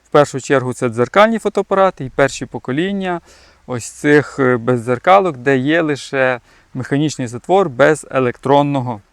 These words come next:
Спочатку давайте про ресурси. Для аматорських моделей нормальною вважається п'ятдесят-сто п'ятдесят тисяч спрацювань,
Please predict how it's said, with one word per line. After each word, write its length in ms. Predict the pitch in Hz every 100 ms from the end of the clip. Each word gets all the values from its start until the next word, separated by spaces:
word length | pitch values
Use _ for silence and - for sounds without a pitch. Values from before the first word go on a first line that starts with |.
| _
Спочатку 800 | - - 147 - 185 185 _ 170
давайте 340 | 147 165 160 143
про 220 | 160 151
ресурси. 520 | 147 - 143 113 - - _ _ _ _ 135
Для 440 | 143 160 160 - -
аматорських 680 | 165 175 170 156 - 151
моделей 580 | 151 147 156 147 135 127 -
нормальною 640 | 139 151 160 156 151 139
вважається 500 | 143 143 143 131 131 -
п'ятдесят-сто 960 | 139 143 143 135 135 165 143 - 143
п'ятдесят 540 | - 131 123 175 185 -
тисяч 340 | 202 185 190
спрацювань, 760 | - 185 175 185 185 185 185